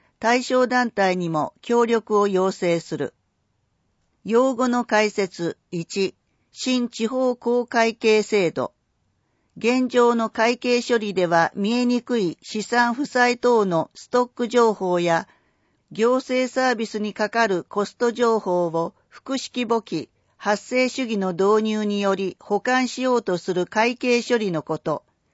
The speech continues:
原則として、二十九年度までにすべての地方公共団体で、団体間での比較可能性を確保した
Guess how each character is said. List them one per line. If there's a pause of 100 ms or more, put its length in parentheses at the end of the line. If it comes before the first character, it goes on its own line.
(400)
原
則
と
し
て、 (300)
二
十
九
年
度
ま
で
に (200)
す
べ
て
の
地
方
公
共
団
体
で、 (400)
団
体
間
で
の
比
較
可
能
性
を
確
保
し
た